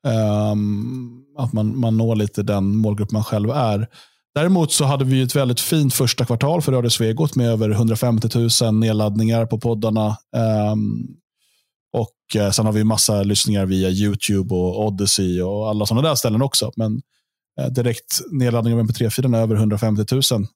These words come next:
Ehm, ett fint första kvartal som vi tänkte följa upp med ett ännu bättre andra kvartal, helt enkelt.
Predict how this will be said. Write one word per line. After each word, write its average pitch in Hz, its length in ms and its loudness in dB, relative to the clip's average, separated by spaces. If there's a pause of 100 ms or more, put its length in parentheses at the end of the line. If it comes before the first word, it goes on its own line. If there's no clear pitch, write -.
(160)
Ehm, 113 600 0 (140)
ett 127 200 -6
fint 147 300 0
första 131 280 0
kvartal 131 440 0
som 127 120 2
vi 120 60 0
tänkte 117 200 0
följa 113 260 0
upp 101 100 -4
med 113 140 -2
ett 123 40 2
ännu 120 140 2
bättre 123 280 0
andra 120 220 2
kvartal, 113 280 0
helt 107 140 -6
enkelt. - 280 -12